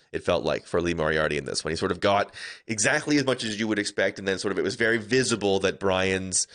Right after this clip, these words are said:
um, you know, endurance and the ta-, the extra tank he has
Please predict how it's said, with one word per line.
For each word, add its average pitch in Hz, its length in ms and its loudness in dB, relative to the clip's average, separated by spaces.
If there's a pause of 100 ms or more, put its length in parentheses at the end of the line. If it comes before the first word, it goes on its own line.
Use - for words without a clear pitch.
(340)
um, 82 640 0 (340)
you 87 200 -10
know, 62 200 -8
endurance 127 640 -2
and 92 100 -4
the 90 60 -2
ta-, - 200 -4
the 110 160 0
extra 123 260 0
tank 107 320 -2
he 95 200 -4
has 85 460 -2